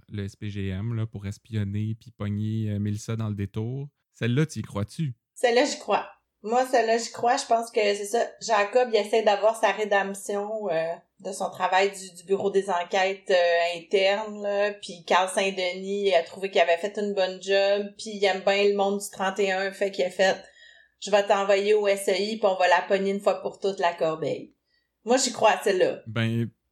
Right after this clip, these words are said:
Speaker 1: tu vas voir que j'ai, j'ai un peu une théorie là-dessus. Moi, je suis convaincu que Jacob est là pour espionner et, euh, ça va aller beaucoup plus loin qu'il pensait, toute cette enquête-là.
Speaker 2: Ouf.
Speaker 1: Alors, restez à l'écoute.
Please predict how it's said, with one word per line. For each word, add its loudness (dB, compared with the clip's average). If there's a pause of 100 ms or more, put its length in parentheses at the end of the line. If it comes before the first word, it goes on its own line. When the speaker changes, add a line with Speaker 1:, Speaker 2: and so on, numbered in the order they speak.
(140)
Speaker 1:
tu -20
vas -2
voir 0
que 2
j'ai, 0
j'ai -4
un -2
peu -6
une -4
théorie -4
là-dessus. -6
Moi, 0
je -4
suis -14
convaincu -2
que -4
Jacob -2
est 0
là 0
pour -2
espionner -4
et, 0
euh, 0
ça -8
va -4
aller -2
beaucoup -8
plus -6
loin -4
qu'il -10
pensait, -8
toute -14
cette -14
enquête-là. -12
Speaker 2:
Ouf. 0 (1500)
Speaker 1:
Alors, 0
restez 0
à 0
l'écoute. -4